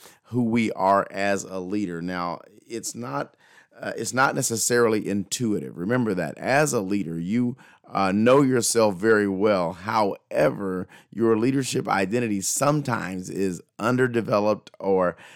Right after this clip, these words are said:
not yet made aware to you. So you are trying to find yourself as a leader. There may be things that happen all the time, but you really can't explain why they happen or,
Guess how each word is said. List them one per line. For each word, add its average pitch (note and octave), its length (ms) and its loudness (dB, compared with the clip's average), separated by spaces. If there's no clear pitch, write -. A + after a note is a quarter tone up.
not A2+ 360 2
yet G#2+ 240 2
made G2+ 180 0
aware A2 440 2
to - 180 -6
you. F#2+ 340 -2
So G2 400 -2
you G#2+ 220 -2
are G2 140 4
trying A2+ 420 0
to F#2+ 80 -4
find A2 580 -2
yourself G2 560 -6
as G2+ 380 2
a - 140 -10
leader. F2+ 360 -4
There F2 120 -2
may G#2+ 120 0
be A2 100 0
things A2+ 360 -2
that G2 100 -4
happen G#2 440 0
all A#2+ 280 6
the A2+ 120 2
time, B2+ 360 0
but F#2+ 200 -2
you G#2+ 100 0
really A2+ 240 2
can't A2 260 -2
explain A2 640 -2
why G#2+ 280 4
they G#2+ 160 0
happen G2+ 420 -2
or, F2+ 300 -2